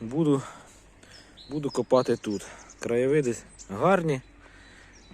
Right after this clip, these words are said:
Ось, дивимось. От ще на той горбочок би збігати.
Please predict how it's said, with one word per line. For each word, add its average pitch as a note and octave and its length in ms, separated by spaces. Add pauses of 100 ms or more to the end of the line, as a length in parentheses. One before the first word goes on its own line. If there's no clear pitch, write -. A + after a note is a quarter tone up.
(120)
Ось, - 200 (180)
дивимось. G#2+ 600 (500)
От C3 140
ще - 120
на C#3 100
той C3+ 180
горбочок C3 560
би A#2+ 140
збігати. A2 420